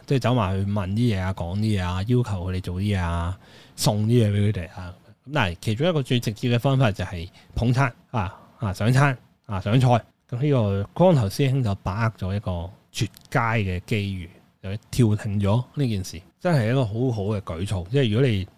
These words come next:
聽到嚟呢度都唔知我講緊咩嘅話，你聽返上一集啦。係啦，我都會繼續去食呢間餐廳，感覺真係都唔錯。啊，噉當然下次我知道啦，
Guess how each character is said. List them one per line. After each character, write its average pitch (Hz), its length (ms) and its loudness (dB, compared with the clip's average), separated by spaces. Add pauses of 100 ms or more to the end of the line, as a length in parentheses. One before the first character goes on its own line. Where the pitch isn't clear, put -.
聽 139 200 0
到 120 60 2
嚟 92 140 0
呢 113 120 0
度 120 80 2
都 101 120 2
唔 95 100 0
知 120 120 0
我 104 120 0
講 92 160 -6
緊 104 100 -2
咩 104 160 -2
嘅 104 100 0
話， 87 160 -4
你 92 100 -4
聽 95 180 -4
返 95 320 -2
上 113 180 0
一 151 40 0
集 143 80 0
啦。 120 240 -2 (1160)
係 135 100 2
啦， 139 220 4 (640)
我 135 100 -2
都 160 120 4
會 127 80 4
繼 110 120 0
續 101 180 2
去 98 60 2
食 - 120 -2
呢 - 240 -6
間 110 180 4
餐 107 460 2
廳， 104 280 4 (680)
感 175 180 2
覺 143 140 2
真 135 200 2
係 113 60 0
都 156 140 2
唔 135 200 4
錯。 135 240 4 (300)
啊， 101 160 -8
噉 127 100 -6
當 160 140 2
然 143 100 4
下 110 120 2
次 107 200 0
我 107 240 0 (280)
知 156 160 0
道 120 100 4
啦， 131 180 0